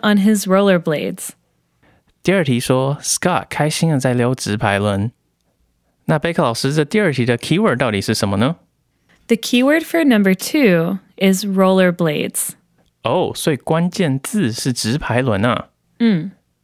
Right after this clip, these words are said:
Speaker 2: 那我们来看一下A、B、C这三个选项，哪一个人是在做直排轮这个运动？那我们先来看选项A。选项A里面有三个小朋友，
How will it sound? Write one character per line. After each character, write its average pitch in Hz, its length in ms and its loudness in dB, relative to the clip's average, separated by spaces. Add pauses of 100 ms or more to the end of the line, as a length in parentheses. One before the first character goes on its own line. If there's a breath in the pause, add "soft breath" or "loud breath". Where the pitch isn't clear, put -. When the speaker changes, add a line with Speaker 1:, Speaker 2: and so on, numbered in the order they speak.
(120)
Speaker 2:
那 196 140 2
我 185 40 0
们 151 140 2
来 127 100 2
看 156 180 0
一 151 40 0
下 151 220 0
A、 175 220 -2
B、 175 240 -2
C 175 260 -2
这 165 120 0
三 165 200 -2
个 165 80 0
选 101 240 -2
项， 120 280 -2 (340 soft breath)
哪 98 280 0
一 143 60 -2
个 165 120 0
人 110 340 0
是 - 200 -2
在 120 160 0
做 110 220 0
直 - 280 -6
排 113 200 -2
轮 104 180 -2
这 107 100 -4
个 104 140 -2
运 104 220 -6
动？ - 280 -6 (580 soft breath)
那 147 120 2
我 143 40 2
们 127 80 0
先 139 140 0
来 127 80 0
看 123 200 0
选 - 240 -4
项 120 220 -2
A。 135 300 -2 (760 soft breath)
选 - 260 0
项 196 200 -2
A 190 160 0
里 147 160 0
面 135 160 2
有 101 140 -2
三 160 320 0
个 165 100 2
小 98 160 -2
朋 98 200 -2
友， - 240 -2